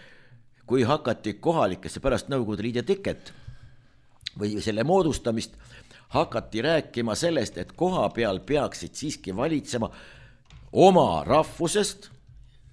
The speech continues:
kõrgemad parteiorganid ja täitevkomiteedes olema ka oma rahvusest. Ukrainas ukrainlased, tagakaup-, Kaasias seal omad inimesed ja nii edasi, nii edasi, nii edasi.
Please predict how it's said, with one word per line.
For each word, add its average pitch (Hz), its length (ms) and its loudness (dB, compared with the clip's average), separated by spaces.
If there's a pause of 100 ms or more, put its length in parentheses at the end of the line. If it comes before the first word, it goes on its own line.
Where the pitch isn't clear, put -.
(300)
kõrgemad 156 540 2
parteiorganid 120 880 0
ja 110 180 -2 (100)
täitevkomiteedes 131 1040 -2
olema 120 260 0
ka 101 140 -2 (160)
oma 120 200 2
rahvusest. 98 680 -8 (1400)
Ukrainas 120 480 2
ukrainlased, 165 720 0 (1600)
tagakaup-, 117 680 2
Kaasias 98 420 -2
seal 82 160 -6 (160)
omad 135 340 0
inimesed 180 520 -4
ja 131 120 -2
nii 175 100 0
edasi, 143 300 -4
nii - 100 -8
edasi, 156 220 -6
nii 151 80 -4
edasi. - 320 -12